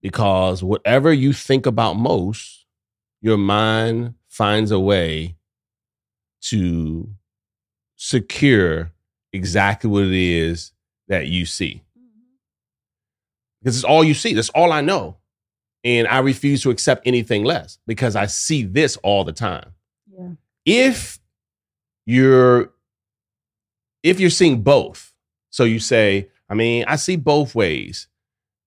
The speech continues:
Speaker 1: then you're not focused and you won't, you won't have the level of elevation that you desire. Because as soon as you think, and this is, I, I've watched this happen over and over for folks, um, people that I coach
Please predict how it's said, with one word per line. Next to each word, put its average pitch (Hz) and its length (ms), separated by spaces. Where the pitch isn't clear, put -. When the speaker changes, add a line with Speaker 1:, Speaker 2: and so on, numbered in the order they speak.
Speaker 1:
then 110 420
you're 117 140
not 110 180
focused 92 540
and 92 240
you 104 340
won't, 101 340
you 107 180
won't 107 280
have 101 340
the 95 100
level 104 540
of 92 560
elevation 101 600
that 90 200
you 92 60
desire. 76 520
Because 113 300
as 113 340
soon 233 260
as 202 160
you 170 80
think, 135 380
and 120 100
this 139 160
is, 127 240
I, 113 140
I've 107 140
watched 127 220
this 123 100
happen 117 220
over 117 180
and 110 80
over 107 140
for 87 140
folks, - 420
um, 80 160
people 135 240
that 98 140
I 120 120
coach 135 400